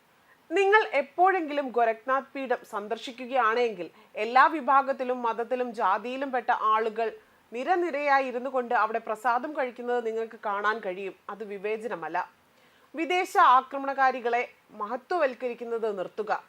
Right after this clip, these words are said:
അല്ലെങ്കിൽ സംവാൽ പോലുള്ള സത്യങ്ങൾ പുറത്തു വരുമ്പോൾ തന്നെ നിങ്ങൾക്ക് മുഖം കാണാൻ മറ്റാരുമില്ലാതായി മാറുമെന്നും യോഗി ആദിത്യനാഥ് പറയുന്നു.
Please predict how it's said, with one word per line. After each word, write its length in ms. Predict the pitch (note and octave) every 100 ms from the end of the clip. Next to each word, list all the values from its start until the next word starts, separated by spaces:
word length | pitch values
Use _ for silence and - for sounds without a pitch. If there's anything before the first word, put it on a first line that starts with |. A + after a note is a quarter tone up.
| G#3
അല്ലെങ്കിൽ 460 | A3 A#3 G3 G#3+ - - -
സംവാൽ 380 | C#4+ D4 E4+ E4+
പോലുള്ള 460 | E4 D4 C4 B3+ B3+
സത്യങ്ങൾ 500 | B3 - A#3+ B3 B3
പുറത്തു 380 | A#3 A3+ A3
വരുമ്പോൾ 380 | C#4+ A#3+ A#3 A#3+ A#3+
തന്നെ 200 | G#3+ D#3+ - - C#4+
നിങ്ങൾക്ക് 320 | D#4+ E4+ F4
മുഖം 380 | C#4+ B3+ D#4 D#4
കാണാൻ 340 | C#4+ B3+ B3 - _ _ _ _ A3
മറ്റാരുമില്ലാതായി 1040 | A#3 A3+ D#4+ B3+ C#4 C#4+ C4+ C4 B3 A#3+
മാറുമെന്നും 640 | A#3 G#3 A3 C4+ B3 A3
യോഗി 280 | A3+ G#3+ G#3+
ആദിത്യനാഥ് 640 | A3 G3 A3 A#3 G3 D3+ -
പറയുന്നു. 380 | D#3+ E3+ F#3+